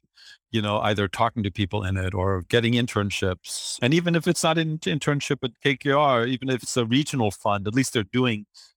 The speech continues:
the thing that you're interested in. Because I really believe that ultimately to be successful in private equity or in any sector or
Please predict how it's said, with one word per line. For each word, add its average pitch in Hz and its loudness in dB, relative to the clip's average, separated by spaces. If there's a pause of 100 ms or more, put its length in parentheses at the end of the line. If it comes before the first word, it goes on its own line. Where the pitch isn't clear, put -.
(180)
the 113 -2
thing 123 0
that 107 0
you're 101 -2
interested 107 -2
in. 85 -6
Because 127 0
I 131 4
really 143 2
believe 127 2
that 110 0
ultimately 120 -2
to 107 -4
be 107 -8
successful - -2 (300)
in 110 -2
private 107 0
equity 101 0 (680)
or 123 0
in - -4 (180)
any 127 2
sector 95 -4
or 98 -2